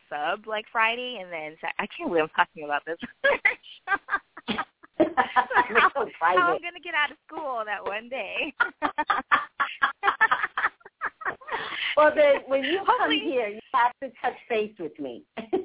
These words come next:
Speaker 1: Oh, definitely. No, 'cause I used to come, I used to actually,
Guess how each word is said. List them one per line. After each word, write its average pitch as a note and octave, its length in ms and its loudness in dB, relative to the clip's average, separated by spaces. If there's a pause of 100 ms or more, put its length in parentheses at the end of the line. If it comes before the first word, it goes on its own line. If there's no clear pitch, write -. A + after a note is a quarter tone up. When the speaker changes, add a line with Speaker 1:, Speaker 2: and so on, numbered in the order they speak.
(460)
Speaker 1:
Oh, G4+ 160 2
definitely. C4+ 720 -4
No, F4 180 2
'cause D#4 180 -14
I C4 60 6
used D4+ 220 -8 (100)
to D#4+ 120 -8
come, B3+ 340 -4
I A3+ 100 2
used C#4+ 320 -10
to D4 80 -2 (220)
actually, A#3+ 680 -2